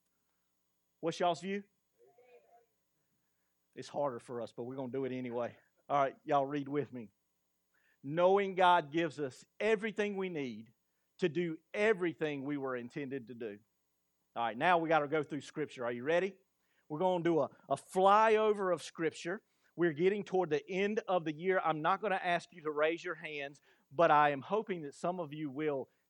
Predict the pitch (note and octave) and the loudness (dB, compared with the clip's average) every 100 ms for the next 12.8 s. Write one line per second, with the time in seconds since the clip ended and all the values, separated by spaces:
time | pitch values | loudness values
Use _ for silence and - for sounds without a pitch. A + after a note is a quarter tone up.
0 | _ - G3+ - F#3 F#3 E3 C3+ F#3 F#3+ | _ -2 -2 -4 -8 -4 -4 -4 -6 -6
1 | F3+ F3+ E3+ E3+ E3+ D#3 C3 - - F#3+ | -2 0 0 -2 -4 -4 -8 -6 -2 -2
2 | F3+ E3 C#3+ C#3 C#3+ C3+ D3+ C#3 - F#3+ | -2 -6 -8 -8 -10 -6 -4 -4 -2 0
3 | G3 F3+ D#3 D3 - F#3 G3+ G3+ F#3 - | 2 0 -10 -14 -4 2 4 2 -2 -4
4 | F3 D#3 D3 - D3+ C#3+ A2+ F3 G3 F3+ | 0 0 0 -8 -8 -8 -8 -6 -6 -6
5 | C#3 B2 A2+ A#2 B2+ _ _ - D#3+ C3 | -4 -4 -4 -8 -14 _ _ -6 -4 -2
6 | D#3+ G3+ G#3+ G3+ F#3+ F#3+ G3 F3+ F3 D#3+ | 0 0 -2 -2 0 0 2 8 10 10
7 | D3 D#3+ C4 - _ - G3 F#3 F3+ E3+ | 8 2 -2 -6 _ -4 0 4 6 6
8 | D3+ D#3+ D3 C#4 F4+ - _ _ _ _ | 4 -2 -2 -4 -4 -4 _ _ _ _
9 | _ _ _ _ _ _ _ _ - A#3 | _ _ _ _ _ _ _ _ 0 0
10 | - - - - _ _ _ _ _ _ | -2 -14 -18 -20 _ _ _ _ _ _
11 | - B3 F#3 C3 - F#3 E3 D3+ D3 C#3 | -2 0 0 -6 -4 0 2 2 0 -2
12 | - D#3+ C3+ D3+ D3+ C3 B2+ B2+ | -6 -8 -8 -8 -8 -10 -14 -20